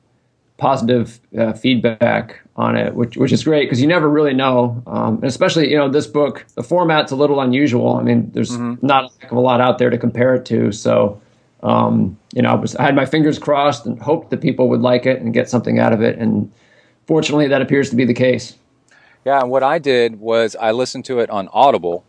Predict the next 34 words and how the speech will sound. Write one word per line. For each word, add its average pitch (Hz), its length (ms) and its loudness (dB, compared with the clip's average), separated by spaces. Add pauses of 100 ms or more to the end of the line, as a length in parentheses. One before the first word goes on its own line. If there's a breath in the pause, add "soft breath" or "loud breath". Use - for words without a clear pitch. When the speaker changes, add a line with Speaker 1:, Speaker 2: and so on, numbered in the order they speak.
(100)
Speaker 2:
which, 104 600 -2 (300)
uh, 92 480 -2 (920)
is 113 200 -4
a, 107 160 2 (880)
I 120 40 -4
really 151 360 2
suggest 98 500 2
it - 200 -4
for 90 260 0
athletes, 85 600 -2 (200)
uh, 85 180 0
people 90 240 -6
that 85 120 -4
do 90 140 -2
endurance 82 340 -4
sports, - 420 -6
is - 160 -12
to - 80 -10
get 90 120 -2
an 85 100 -6
Audible 92 600 0
account. 110 380 0 (840 soft breath)
And 87 680 -2
you 95 180 -6
can, 87 400 -4
um, 80 420 -2
listen 90 420 0
to 82 240 -2
so 131 320 -2
many 90 200 -6
books 82 320 -4
while 104 180 4
you're 87 180 -2
exercising, 80 760 -4